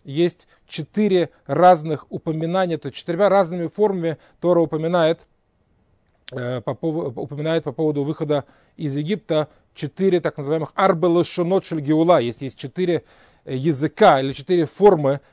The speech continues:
как, которыми Тора описывает избавление. Спас, избавил и так далее. Там есть четыре формы. Видимо, это ниже уже в Мишне, который будет говорить про четыре бокала вина. Будем смотреть это более подробно. Как бы то ни было, четыре бокала вина постановили мудрецы именно четыре. То есть заповедь слов мудрецов, чтобы было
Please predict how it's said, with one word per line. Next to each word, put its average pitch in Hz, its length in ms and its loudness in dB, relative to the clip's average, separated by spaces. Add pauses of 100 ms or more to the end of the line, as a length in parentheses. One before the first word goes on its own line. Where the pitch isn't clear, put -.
(100)
как, - 180 -6
которыми 160 420 -4
Тора 165 220 -2
описывает 147 420 -6
избавление. 135 640 -2 (180)
Спас, - 480 0
избавил 151 420 0
и - 20 -8
так 135 120 -8
далее. 135 220 0
Там 127 140 -6
есть 139 160 -10
четыре 156 240 -8
формы. 160 260 -4
Видимо, 156 160 -6
это 143 100 -12
ниже 156 200 -4
уже 143 100 -2
в 139 60 -8
Мишне, 143 240 -8
который 139 240 -8
будет 135 100 -8
говорить 143 220 -6 (280)
про 151 160 0
четыре 151 240 -6
бокала 147 300 -2
вина. 151 220 -2
Будем 135 140 -8
смотреть 135 180 -8
это 143 100 -10
более 139 200 -4
подробно. 175 480 2 (260)
Как 196 120 0
бы 180 80 -6
то 170 60 -12
ни 196 60 0
было, 196 120 2
четыре 196 280 -4
бокала 175 260 0
вина 202 140 0
постановили 170 500 -2
мудрецы 165 480 -2
именно 233 480 0
четыре. 151 540 -6
То 117 100 -8
есть 113 140 -8
заповедь 143 360 -2
слов 175 180 -8
мудрецов, 240 280 -2
чтобы 170 200 -8
было 220 220 0